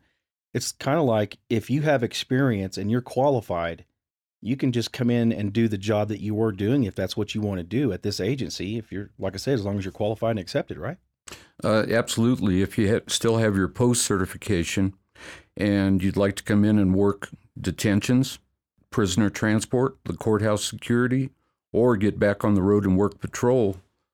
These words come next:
Speaker 2: all those are an option for those deputies when they join the reserve program. It's very rewarding. There's a lot of personal satisfaction to it,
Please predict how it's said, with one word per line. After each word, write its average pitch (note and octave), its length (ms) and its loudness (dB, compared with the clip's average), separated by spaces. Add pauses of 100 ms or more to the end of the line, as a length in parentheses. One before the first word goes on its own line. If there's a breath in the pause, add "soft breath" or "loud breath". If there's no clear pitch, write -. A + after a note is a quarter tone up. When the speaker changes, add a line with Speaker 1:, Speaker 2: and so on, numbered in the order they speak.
(160)
Speaker 2:
all G#2 200 2
those G#2+ 260 4
are G2+ 140 4
an F2+ 80 4
option G2+ 520 0
for F#2 480 0
those F#2 440 -2
deputies F#2+ 540 0
when G2 140 2
they F#2 220 0
join F#2+ 440 0
the F#2+ 80 2
reserve G#2 400 -2
program. E2+ 480 -2 (440)
It's F2+ 220 -4
very G#2 340 2
rewarding. A#2 640 2
There's D#2+ 220 -2
a E2 60 0
lot F#2+ 260 2
of G#2+ 100 -4
personal G#2 400 -2
satisfaction F#2+ 920 -2
to G2+ 200 0
it, - 120 -2